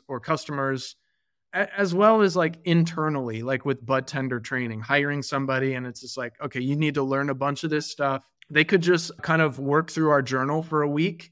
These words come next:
and probably have a pretty good grasp over, you know, terpenes, cannabinoids, boiling points, all that kind of stuff. So I feel like it's very helpful for that as well. So, you know, we're, we're super motivated for that side of stuff. It's kind of where we get our kicks. Like, we love using our design chops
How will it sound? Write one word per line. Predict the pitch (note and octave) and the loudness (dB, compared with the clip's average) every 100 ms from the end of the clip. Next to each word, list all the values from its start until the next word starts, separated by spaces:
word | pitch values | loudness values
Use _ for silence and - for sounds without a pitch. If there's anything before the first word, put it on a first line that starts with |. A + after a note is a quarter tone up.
| - | -6
and | C#3+ | -6
probably | C#3 D3+ D#3+ | -2 0 2
have | F#3 E3+ | 2 0
a | E3 | -2
pretty | E3 D3+ D3+ D#3+ | -4 -4 0 2
good | D3+ C#3 | 2 0
grasp | C3 B2 C3+ E3 - _ _ _ _ _ D#3 | -2 2 2 0 -6 _ _ _ _ _ 2
over, | D3 C3 C#3 C3+ C#3 | 2 4 0 0 -2
you | C3+ | -2
know, | C3+ B2 | -2 -2
terpenes, | - D3 C#3 C#3 C3+ | -2 -2 -2 -2 -2
cannabinoids, | - C3 B2+ C3 B2+ B2+ B2 | -2 -2 -2 -2 -4 -4 -6
boiling | - B2 B2+ B2+ | -8 -6 -6 -8
points, | A2+ B2+ B2 A#2 | -8 -6 -6 -6
all | C#3+ F3 | 0 4
that | C#3+ C#3 | 4 2
kind | - B2+ A#2+ | 0 -8 -8
of | |
stuff. | - B2 A#2+ A#2 - | -8 -6 -6 -8 0
So | F#3+ F#3 | 6 6
I | D#3 | 6
feel | E3 G#3 | 6 6
like | A3+ | 6
it's | F3+ E3 | 4 0
very | E3 E3+ E3+ | 0 4 6
helpful | D#3 E3+ F3 | 4 0 -2
for | E3 D3 | -2 2
that | C#3 D3 | 4 4
as | D3 B2+ | 4 0
well. | B2 B2+ D3 E3 E3+ | 0 2 4 2 -2
So, | - D3 C#3+ D3 - | 0 2 2 -2 -2
you | G3 D#3 | 4 6
know, | D3 | 6
we're, | E3 D#3+ D#3+ | 4 2 0
we're | F3 | 0
super | E3+ A#3+ E3+ | 2 0 0
motivated | D3+ C#3+ C#3+ C3+ C3 C3 B2+ - | 2 4 2 0 0 -2 -6 -8
for | C#3 | -2
that | C3 C3+ | 0 0
side | C3+ C3 | 0 0
of | B2 | 0
stuff. | - B2+ B2 | -4 -4 -4
It's | C#3 B2 - | -4 -6 -4
kind | D#3+ D#3 | 0 2
of | C#3 | 2
where | C3 | 0
we | B2+ | 0
get | B2+ B2 | -2 -2
our | A2+ | -2
kicks. | - A#2+ A#2 - - | -4 -8 -8 -10 -8
Like, | B2 A#2 | -8 -6
we | C3 | -6
love | B2 B2 B2 A2+ | 0 0 0 -4
using | - C#3 D3 D3 D3+ | -14 -4 -2 0 2
our | C3 | 0
design | B2+ C3 C3 C3+ C3 | 0 -2 0 0 0
chops | C#3 B2+ B2+ - | 0 0 0 -8